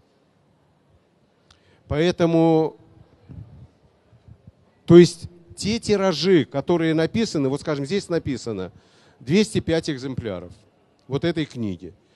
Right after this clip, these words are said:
Я даю вам стопроцентную гарантию, что сегодня их существует максимум половина. Максимум половина этого тиража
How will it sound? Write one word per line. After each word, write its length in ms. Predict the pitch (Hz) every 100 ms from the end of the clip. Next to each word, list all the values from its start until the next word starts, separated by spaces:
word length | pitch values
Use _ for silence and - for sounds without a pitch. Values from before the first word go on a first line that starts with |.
| _ _ _ _
Я 180 | 120 160
даю 160 | 185 175
вам 220 | 170 120
стопроцентную 1040 | - - 233 214 151 147 170 151 - 151
гарантию, 520 | 139 160 202 185 147
что 200 | 117 -
сегодня 420 | 135 147 170 185 156
их 80 |
существует 600 | - 131 - 127 165 170 131
максимум 640 | 123 156 180 - 147 135
половина. 640 | 139 123 120 107 95 90 85 _ _ _ _ _ _ -
Максимум 840 | 123 151 151 - 127 101 92 78 _ _
половина 460 | 147 139 131 156 143
этого 300 | 120 131 117
тиража 540 | 131 113 95 90 85